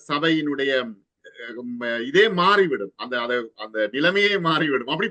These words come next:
பல சபைகள் உங்களுக்கு தெரியும், பல சபைகள் இருந்திருக்கின்றன. அது மட்டுமல்ல, யாழ்ப்பாணம் மாநகர சபை இப்ப மணிவண்ணன் மேயராக இருந்ததுல எவ்வளவு பிரச்சனைகள், எவ்வளவு சிக்கல்கள் எல்லாம் வந்தன. இப்ப இந்த சிக்கல்கள் வந்து ஏனைய சபைகள்ல இல்லையே, ஏன்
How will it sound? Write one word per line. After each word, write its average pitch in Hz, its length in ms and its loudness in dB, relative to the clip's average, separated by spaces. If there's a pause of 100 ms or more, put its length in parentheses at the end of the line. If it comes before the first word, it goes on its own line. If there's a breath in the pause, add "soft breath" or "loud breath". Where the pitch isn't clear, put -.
பல 196 360 0
சபைகள் 196 460 0
உங்களுக்கு 180 340 -4
தெரியும், 160 360 -8 (340)
பல 170 320 2
சபைகள் 160 420 -2
இருந்திருக்கின்றன. 123 560 -8 (260)
அது 156 160 -2
மட்டுமல்ல, 226 460 0 (180)
யாழ்ப்பாணம் 165 540 -2
மாநகர 202 360 0
சபை 190 240 -6
இப்ப 143 300 -6
மணிவண்ணன் 175 300 -4
மேயராக 170 380 0
இருந்ததுல 175 340 -2
எவ்வளவு 202 380 2
பிரச்சனைகள், 151 440 -6
எவ்வளவு 170 360 0
சிக்கல்கள் 143 400 -4
எல்லாம் 135 260 -2
வந்தன. 107 300 -10 (560)
இப்ப 175 360 0 (140)
இந்த 269 320 0
சிக்கல்கள் 247 520 -2
வந்து 339 320 -4
ஏனைய 302 500 2
சபைகள்ல 220 800 -4
இல்லையே, 180 480 -2
ஏன் 202 300 0